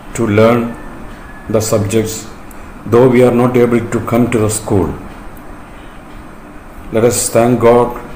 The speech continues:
for our teachers and parents for making it possible. This year also we are not able to come to the campus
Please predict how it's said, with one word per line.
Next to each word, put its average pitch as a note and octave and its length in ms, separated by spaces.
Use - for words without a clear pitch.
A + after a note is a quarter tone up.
for A2+ 160
our G#2+ 220
teachers A#2 680
and G2 220
parents G#2 600
for G#2+ 180
making A2 540
it G#2 140
possible. F#2 420
This D3+ 200
year D3+ 160
also D3+ 240
we C3+ 140
are C3 80
not C3+ 240
able C3 320
to B2+ 100
come B2 440
to A#2 80
the A2 100
campus A2+ 680